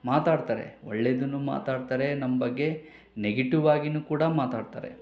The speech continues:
ನಾವು ಅವನ್ನ ಯಾವುದನ್ನ ತಗೋಬೇಕು, ಯಾವುದನ್ನ ಬಿಡಬೇಕು ಅನ್ನೋದು ನಮಗೆ ಚೆನ್ನಾಗಿ ಗೊತ್ತಿರಬೇಕು.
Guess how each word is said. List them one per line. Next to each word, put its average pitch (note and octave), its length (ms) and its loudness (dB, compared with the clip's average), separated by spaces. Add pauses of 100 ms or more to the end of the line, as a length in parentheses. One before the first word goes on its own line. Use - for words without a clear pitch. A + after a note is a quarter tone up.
(960)
ನಾವು E3 360 4
ಅವನ್ನ C3+ 400 0 (500)
ಯಾವುದನ್ನ B2 600 0
ತಗೋಬೇಕು, C#3+ 720 -2
ಯಾವುದನ್ನ B2 580 0
ಬಿಡಬೇಕು C3 680 -2
ಅನ್ನೋದು C3 480 0
ನಮಗೆ B2 460 -4
ಚೆನ್ನಾಗಿ C3 600 -4
ಗೊತ್ತಿರಬೇಕು. A#2 760 -8